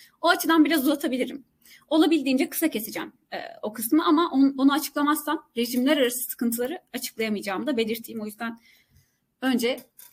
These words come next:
e, şeylerden başlayacağım, tanımlardan. Bugün işte dediğim gibi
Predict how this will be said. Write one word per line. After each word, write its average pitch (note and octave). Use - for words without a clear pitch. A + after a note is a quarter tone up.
e, F#3
şeylerden G#3+
başlayacağım, -
tanımlardan. G3+
Bugün G4
işte D#4+
dediğim D4
gibi B3+